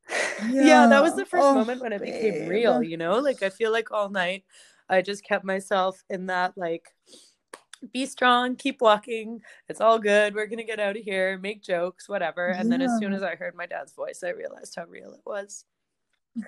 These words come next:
Speaker 1: Yeah.
Speaker 2: Oh.
Speaker 1: Yeah, and then
Speaker 2: Oh,
Speaker 1: we
Speaker 2: babe.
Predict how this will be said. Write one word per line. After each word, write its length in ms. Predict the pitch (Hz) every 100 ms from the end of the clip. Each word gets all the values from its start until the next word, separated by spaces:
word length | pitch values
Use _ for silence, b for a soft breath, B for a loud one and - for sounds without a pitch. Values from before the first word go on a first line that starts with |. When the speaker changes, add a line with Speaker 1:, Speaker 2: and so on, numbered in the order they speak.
| B B B B B B B _ _ _ _ _ _ _ _ _ _
Speaker 1:
Yeah. 680 | 302 330 427 466 440 247 226
Speaker 2:
Oh. 40 | 208 B B _ 254
Speaker 1:
Yeah, 380 | 359 427 302
and 100 | 247
then 120 | 247 240
Speaker 2:
Oh, 80 |
Speaker 1:
we 160 | 220 254
Speaker 2:
babe. 580 | 254 226 226 233 220